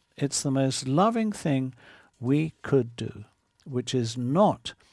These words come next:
to give false teachers any kind of traction. They are never going to be changed. At least that seems to be the rule of the road. The gloom of utter darkness has been reserved for them, has been reserved for them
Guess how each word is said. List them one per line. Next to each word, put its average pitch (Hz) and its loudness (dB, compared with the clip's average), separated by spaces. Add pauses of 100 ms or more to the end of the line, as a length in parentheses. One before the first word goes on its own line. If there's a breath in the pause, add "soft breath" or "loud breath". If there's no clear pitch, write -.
(280 soft breath)
to 123 -4
give 117 0
false 123 -4
teachers 110 -8 (100)
any 214 2
kind 110 -4 (120)
of 120 -6
traction. - -10 (720)
They 175 0
are 190 2
never 240 2
going 113 -4
to - -16
be 104 -10
changed. 196 -4
At 110 -12
least 127 -6
that 147 -4
seems 185 -2
to - -12
be 147 0
the 151 -2
rule 156 0
of 170 -4
the 160 -4
road. 139 -2 (400 soft breath)
The 107 -6
gloom 156 4
of 156 2
utter 185 4
darkness 127 0
has 117 -4
been 120 -4
reserved 135 0
for 151 -2
them, 107 -8
has 262 0
been 113 -6
reserved 110 -8
for 101 -12
them 107 -10